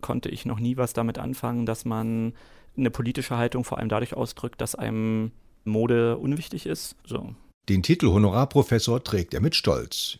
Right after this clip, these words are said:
Speaker 2: Über seine intellektuellen Fähigkeiten lässt er seine Umgebung ungern im Unklaren. Ähm,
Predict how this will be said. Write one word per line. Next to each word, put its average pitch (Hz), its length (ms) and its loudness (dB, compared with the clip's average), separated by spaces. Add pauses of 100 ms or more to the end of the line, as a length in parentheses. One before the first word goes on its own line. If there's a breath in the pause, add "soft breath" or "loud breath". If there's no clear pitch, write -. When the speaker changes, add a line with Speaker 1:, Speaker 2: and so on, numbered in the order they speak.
Speaker 2:
Über 90 300 0
seine 85 220 2
intellektuellen 135 680 4
Fähigkeiten 135 680 4 (240 loud breath)
lässt 82 300 -2
er 104 100 -4
seine 117 180 6
Umgebung 135 560 8 (140)
ungern 85 480 8 (120)
im 147 140 6
Unklaren. 65 680 0 (640 loud breath)
Ähm, 127 540 4